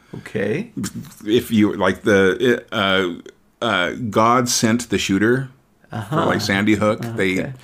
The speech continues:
Speaker 2: say, but God sent the shooter as a judgment against
Speaker 1: Uh-huh.
Speaker 2: the, be-,
Speaker 1: Against
Speaker 2: against
Speaker 1: the
Speaker 2: the,
Speaker 1: school kids.
Speaker 2: the school kids.
Speaker 1: Gotcha, yeah.
Speaker 2: Uh, God hates your feelings. Thank God for dead soldiers.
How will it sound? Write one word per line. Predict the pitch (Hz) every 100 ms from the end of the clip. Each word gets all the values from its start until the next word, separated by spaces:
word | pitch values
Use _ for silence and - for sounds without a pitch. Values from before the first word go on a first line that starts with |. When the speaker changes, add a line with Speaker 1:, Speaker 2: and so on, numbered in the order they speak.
| - - _
Speaker 2:
say, | - 110
but | 104 -
God | 110 107 110
sent | - 90
the | 92
shooter | 90 95 78 95
as | 107
a | 98
judgment | 110 113 113 - 87 90
against | 92 90 -
Speaker 1:
Uh-huh. | -
Speaker 2:
the, | 95 90 85 - _ -
be-, | 104 82 - - -
Speaker 1:
Against | 127 120 -
Speaker 2:
against | 117 98
Speaker 1:
the |
Speaker 2:
the, | 87
Speaker 1:
school | 120
kids. | - 101 -
Speaker 2:
the | 95
school | - 104
kids. | 110 107 -
Speaker 1:
Gotcha, | 90 92
yeah. | 98 113 117 - 131
Speaker 2:
Uh, | 123 117
God | 104 117 131
hates | 127 123 117
your | 101
feelings. | 104 104 113 120 123 127 -
Thank | - - 120 117
God | 113 110
for | 107
dead | 98 101 101
soldiers. | - 98 107 104 117 120 120 120